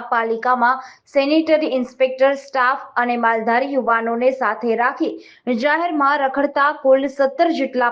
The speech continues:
પશુઓ ઢોરને પકડીને પાંજરાપોળ ખાતે મૂકવામાં આવ્યા હતા.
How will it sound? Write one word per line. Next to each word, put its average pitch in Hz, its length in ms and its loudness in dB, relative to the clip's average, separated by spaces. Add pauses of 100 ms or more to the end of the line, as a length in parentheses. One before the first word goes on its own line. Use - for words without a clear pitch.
પશુઓ 254 480 2
ઢોરને 233 420 2 (120)
પકડીને 254 420 2 (420)
પાંજરાપોળ 330 640 2
ખાતે 262 320 0 (120)
મૂકવામાં 247 500 0
આવ્યા 220 320 0
હતા. 240 260 -2